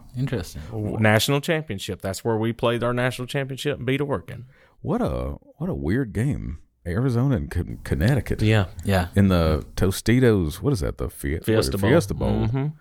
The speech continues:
Speaker 2: Yep.
Speaker 3: That's a weird
Speaker 2: Yeah,
Speaker 3: matchup.
Speaker 2: UConn, UConn went through a little period that they, they were a respectable football program.
Speaker 1: Yeah,
Speaker 3: Yeah,
Speaker 1: not
Speaker 3: I didn't
Speaker 1: anymore.
Speaker 3: like, I didn't like
Speaker 2: <laughs>
Speaker 3: that. Yeah.
Speaker 2: Yeah, it, it, it, uh, well, now I thought, uh, it was the former,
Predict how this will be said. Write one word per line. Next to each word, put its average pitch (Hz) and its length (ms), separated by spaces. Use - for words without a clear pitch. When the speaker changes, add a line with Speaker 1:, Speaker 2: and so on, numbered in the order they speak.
Speaker 2:
Yep. 110 320
Speaker 3:
That's - 160
a - 20
weird 95 560
Speaker 2:
Yeah, - 100
Speaker 3:
matchup. - 60
Speaker 2:
UConn, 160 100
UConn 196 260
went 151 180
through 143 100
a 131 80
little 135 100
period 170 400
that - 140
they, 135 200
they 117 120
were 202 160
a 120 60
respectable 143 540
football 92 400
program. 80 480
Speaker 1:
Yeah, 98 140
Speaker 3:
Yeah, 95 80
Speaker 1:
not - 140
Speaker 3:
I 110 40
didn't 101 140
Speaker 1:
anymore. 90 180
Speaker 3:
like, 87 180
I 98 80
didn't 98 200
like 220 120
Speaker 2:
<laughs> - 180
Speaker 3:
that. 220 600
Yeah. 78 220
Speaker 2:
Yeah, 127 200
it, 143 180
it, 131 200
it, 123 140
uh, 135 140
well, 196 340
now 147 300
I 147 80
thought, 175 300
uh, 120 420
it - 600
was 120 140
the 117 60
former, 143 960